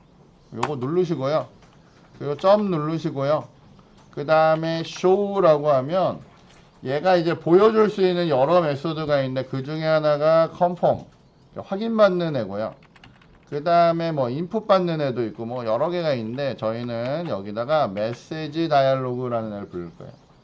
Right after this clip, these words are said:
그 엠에스지 정도, 엠에스에스까지 넣으시고 엔터 누르면 얘가 얘 부모가 누구야? 라고 해서 컴포넌트인데 페어런트 컴포넌트가 누군지를 물어보고요.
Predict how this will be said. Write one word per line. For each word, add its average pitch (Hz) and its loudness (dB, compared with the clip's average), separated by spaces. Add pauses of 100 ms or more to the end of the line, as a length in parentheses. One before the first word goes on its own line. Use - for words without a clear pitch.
(300)
그 107 -16
엠에스지 139 -6
정도, 120 -6
엠에스에스까지 135 -6
넣으시고 131 -6 (560)
엔터 123 -8
누르면 117 -4 (180)
얘가 107 -4 (1080)
얘 175 0
부모가 214 2
누구야? 175 2
라고 139 0
해서 127 -2
컴포넌트인데 170 -2
페어런트 180 0
컴포넌트가 175 -2
누군지를 147 -6
물어보고요. 113 -8